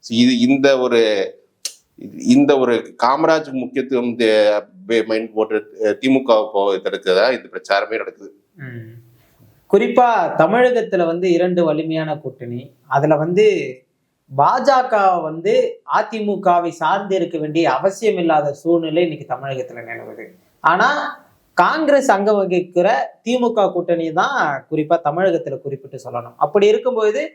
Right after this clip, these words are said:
Speaker 2: காங்கிரஸ் போட்டியிடும் இடங்கள்லாம் வெற்றி பெறுறதுக்கு மிக முக்கியமான காரணமா தி மு க இருக்கிறது. ஆனா, காங்கிரஸ் தன்னெழுச்சியா தங்களுடைய வளர்ச்சியை காட்ட வேண்டும் என்பதற்காக ரெண்டாயிரத்தி இருபத்தாறுல ஏதேனும் அவங்களுடைய ஸ்ட்ராட்டஜி வலுப்பெறுமா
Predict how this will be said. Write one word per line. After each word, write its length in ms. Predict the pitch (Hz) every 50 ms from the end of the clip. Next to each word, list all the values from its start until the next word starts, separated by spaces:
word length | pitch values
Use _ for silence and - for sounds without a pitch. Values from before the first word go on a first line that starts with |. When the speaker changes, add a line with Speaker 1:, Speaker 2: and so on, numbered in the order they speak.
| _ _ _ _
Speaker 2:
காங்கிரஸ் 640 | - 220 - 247 269 269 262 262 262 262 - - -
போட்டியிடும் 480 | 208 233 240 240 240 226 214 214 196
இடங்கள்லாம் 440 | 190 190 196 196 196 190 202 226 233
வெற்றி 240 | 202 190 190 233 233
பெறுறதுக்கு 680 | - - 285 175 190 190 180 190 190 185 - - 240 202
மிக 200 | 175 165 170 190
முக்கியமான 440 | 196 185 185 208 208 208 208 196 185
காரணமா 400 | 180 170 160 156 160 170 196 214
தி 240 | - 180 185 190 185
மு 100 | 175 -
க 180 | 156 139 131
இருக்கிறது. 540 | 131 127 - - 131 123 113 123 107 - _ _ _ _ _
ஆனா, 260 | - - 190 226 262 277 - - - - - _ _
காங்கிரஸ் 540 | - 190 214 269 294 294 277 277 269 269 -
தன்னெழுச்சியா 800 | - 202 240 269 285 302 294 285 277 277 - 262 277 277 269 262 -
தங்களுடைய 480 | 233 208 196 190 190 185 175 175 165
வளர்ச்சியை 480 | 156 165 175 214 220 - - 208 175 143
காட்ட 420 | - 170 180 220 226 - 233 226
வேண்டும் 360 | 202 196 190 190 180 180 175 175
என்பதற்காக 600 | 165 160 151 160 160 151 151 156 160 175 190 170
ரெண்டாயிரத்தி 540 | 156 156 160 175 175 175 160 165 160 151
இருபத்தாறுல 380 | 151 156 147 - 151 147 147 147
ஏதேனும் 540 | 147 143 139 139 143 147 165 175 170 151 143
அவங்களுடைய 760 | 127 113 - 127 139 156 175 175 170 170 170 156 151 151 147 -
ஸ்ட்ராட்டஜி 640 | - 147 160 165 - 160 151 156 151 139 135 135 131
வலுப்பெறுமா 520 | 131 135 135 143 139 139 131 131 127 131